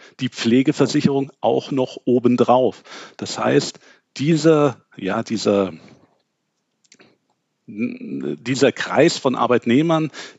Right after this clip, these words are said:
die haben dann nicht nur die, den Zusatzbeitrag zu schultern, sondern eben auch noch die Höchstbeitragssteigerung durch die Steigerung der, äh, Beitragsbemessungsgrenze. Und dann muss man natürlich noch hinzuziehen, dass, äh,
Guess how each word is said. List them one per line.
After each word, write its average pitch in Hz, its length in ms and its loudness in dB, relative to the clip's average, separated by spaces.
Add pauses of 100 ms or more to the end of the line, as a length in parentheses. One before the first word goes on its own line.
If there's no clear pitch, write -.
die 131 160 0
haben 139 260 -2
dann 123 160 0 (220)
nicht 110 400 0
nur 120 260 2
die, 101 360 -2 (220)
den 110 140 0
Zusatzbeitrag 147 1200 0
zu 156 140 -4
schultern, 147 420 -2 (260)
sondern 123 300 2
eben 123 300 0
auch 123 240 -2
noch 123 240 -2 (320)
die 110 320 -2 (100)
Höchstbeitragssteigerung 123 1300 2 (340)
durch 127 320 0
die 117 80 0
Steigerung 110 800 2 (460)
der, 104 460 2 (220)
äh, 107 160 -4
Beitragsbemessungsgrenze. 101 1400 0 (760)
Und 175 180 4
dann 180 100 4
muss 185 200 0
man 165 100 2
natürlich 160 380 0
noch 151 140 0
hinzuziehen, 151 760 -4
dass, 135 380 -2
äh, 131 500 2